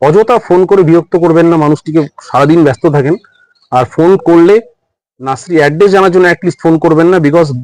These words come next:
ডেসক্রিপশন বক্সে Google ম্যাপ দেওয়া থাকে, সব ডিটেল আপনারা পেয়ে যাবেন। Google ম্যাপে ক্লিক করলেই নার্সারির ভিতরে ঢুকে যাবেন আপনারা। ফোন নম্বর তো দেওয়াই আছে। আর দেখালাম আজকে নতুন কিছু স্টক। অবশ্যই সবাই আসুন লক্ষ্মীনারায়ণ নার্সারিতে, ঘুরে যান, ভালো লাগবে।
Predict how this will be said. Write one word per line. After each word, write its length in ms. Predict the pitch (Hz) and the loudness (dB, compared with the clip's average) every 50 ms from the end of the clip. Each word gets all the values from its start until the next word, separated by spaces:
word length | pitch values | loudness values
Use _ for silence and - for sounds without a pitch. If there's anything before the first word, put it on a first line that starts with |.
| 120 117 143 | -6 -2 -2
ডেসক্রিপশন 560 | 165 160 - - 214 190 - - 220 214 208 | -2 -2 -2 -4 -4 -4 -2 -2 -2 0 0
বক্সে 300 | 202 196 - - - 196 | 0 0 -2 0 0 0
Google 340 | 175 139 151 151 170 165 160 160 | 0 0 0 2 2 2 2 2
ম্যাপ 120 | 165 160 | 0 -2
দেওয়া 220 | 151 151 165 165 151 | 0 0 0 0 0
থাকে, 200 | 156 147 156 202 | 0 -2 -2 -4
সব 200 | 190 - 196 185 165 139 | -4 -2 -2 -2 -2 -2
ডিটেল 240 | 117 120 113 156 160 | -6 -4 -2 0 0
আপনারা 280 | 180 175 - 160 151 151 | 0 -2 -2 -4 -4 -2
পেয়ে 160 | - 139 131 | 0 0 0
যাবেন। 140 | 147 151 143 | 2 2 0
Google 280 | 131 147 160 185 196 202 | 0 0 0 2 2 2
ম্যাপে 180 | 202 196 208 | 2 0 0
ক্লিক 260 | - - 202 220 208 - - | -2 0 -2 -2 -2 0 0
করলেই 240 | 214 208 220 254 254 | 0 2 2 0 0
নার্সারির 400 | 202 151 139 - - 160 151 135 | 0 -2 -2 -4 -4 -4 -4 -4
ভিতরে 240 | - 135 135 185 185 | -6 -2 0 2 2
ঢুকে 180 | 147 127 127 127 | 2 2 0 0
যাবেন 200 | 117 107 101 104 | -2 -2 -2 -6
আপনারা। 280 | 104 - - 139 165 226 - _ _ _ _ _ _ _ _ _ - | -8 -6 -4 -4 -4 -4 -6 _ _ _ _ _ _ _ _ _ -12
ফোন 100 | 117 123 | -8 -6
নম্বর 220 | 131 143 156 175 | -4 -2 -2 -2
তো 120 | 170 175 165 | 0 0 0
দেওয়াই 300 | 143 156 170 180 180 180 | 2 2 4 4 4 2
আছে। 180 | 185 175 - 226 226 _ _ _ _ _ _ | 2 0 -4 -10 -12 _ _ _ _ _ _
আর 300 | _ 120 120 123 123 120 117 - - - _ 113 | _ -4 -2 0 0 -2 -4 -6 -12 -14 _ -6
দেখালাম 340 | 117 135 - 170 180 180 | -6 -4 0 0 0 2
আজকে 200 | 180 175 160 160 165 | 0 0 0 0 0
নতুন 240 | 151 143 - 170 175 | 0 0 0 -2 -4
কিছু 160 | 151 156 175 160 | -2 -2 -6 -6
স্টক। 280 | - - 170 170 - - - _ | -4 -2 -2 -2 -2 -4 -6 _
অবশ্যই 320 | 123 127 139 - - 185 | -2 -2 -2 -2 0 -2
সবাই 300 | 165 - 165 160 165 160 | -2 0 0 0 2 2
আসুন 220 | 151 147 - 208 214 202 | 0 0 -2 0 0 0
লক্ষ্মীনারায়ণ 400 | 196 185 - 202 190 190 190 190 185 | 0 0 -2 -2 0 2 2 2 0
নার্সারিতে, 400 | 180 165 - 180 165 160 - 180 165 | 0 -2 -2 -2 -2 0 0 -2 -2
ঘুরে 300 | 120 98 - 143 147 160 | -2 -4 -4 0 2 2
যান, 140 | 165 180 180 151 | 2 2 2 0
ভালো 180 | 113 135 147 160 | 0 0 0 2
লাগবে। 260 | 170 170 170 180 | 2 0 0 -2